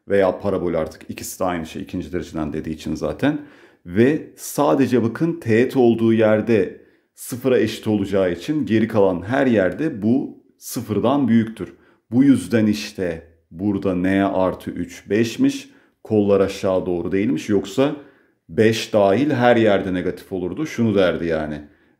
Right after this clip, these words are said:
Reel sayılar derdi. Reel sayılar değil, sadece beş noktasıysa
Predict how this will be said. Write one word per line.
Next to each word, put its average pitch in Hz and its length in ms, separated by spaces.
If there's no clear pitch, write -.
Reel 104 300
sayılar 85 560
derdi. 87 320
Reel 101 280
sayılar 95 560
değil, 101 340
sadece 95 600
beş 98 260
noktasıysa 95 840